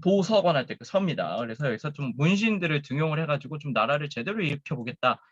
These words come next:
이렇게 하는 거예요. 그러니까 무신들이 이제 무식하다 보니까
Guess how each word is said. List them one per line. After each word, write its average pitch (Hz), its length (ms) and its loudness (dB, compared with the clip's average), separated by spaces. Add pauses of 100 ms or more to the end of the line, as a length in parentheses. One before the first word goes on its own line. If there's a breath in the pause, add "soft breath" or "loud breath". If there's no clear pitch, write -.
(120)
이렇게 131 240 -6
하는 160 220 0
거예요. - 180 -8
그러니까 - 280 -10
무신들이 131 480 -4
이제 95 80 -10
무식하다 127 480 -8
보니까 101 420 -8